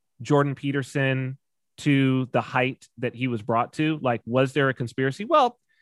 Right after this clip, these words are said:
you could kind of say there was. There was a lot of people involved who were sharing his videos and doing all of this, but, like, they were all acting in their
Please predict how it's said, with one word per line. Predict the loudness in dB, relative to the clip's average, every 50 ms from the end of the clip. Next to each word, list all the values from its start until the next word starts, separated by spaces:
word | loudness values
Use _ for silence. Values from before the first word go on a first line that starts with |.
| _ _ -4
you | 0 2
could | 0 0 _ _ _ _ _ _ _
kind | -18 -14 -6 0 4 4 4 6 6 4
of | 2 2
say | -4 -6 -6 -4
there | -4 -6 -2
was. | 0 0 0 0 0
There | -2 -2
was | -2 -2 -2
a |
lot | -2 -4 -4 -2 -2 -2 -2 -2
of | -6 _
people | -10 -10 -8 -4 0 0 0
involved | 0 0 2 4 4 6 8 8 6 6 4 2 -4
who | -4 -4
were | -4 -4 -8 -10 -12 _ _ _ _
sharing | -6 -2 -2 -2 -2 -2 -6
his | -10 -6 -2
videos | 0 0 4 4 6 6 6 6 6 6 4
and | 4 4
doing | 4 4 2 4 2
all | 0 0 -2
of | -2 -2
this, | 0 0 0 -2
but, | -2 -6 -6 -2
like, | -2 -4 -4 -4 _ _ _ _ _ _ _ _
they | 0 2 2 4
were | 2 2 2
all | 4 4 4 6 6
acting | 4 2 0 -2 -4 -6 -4
in | -2 -2
their | 0 0 -2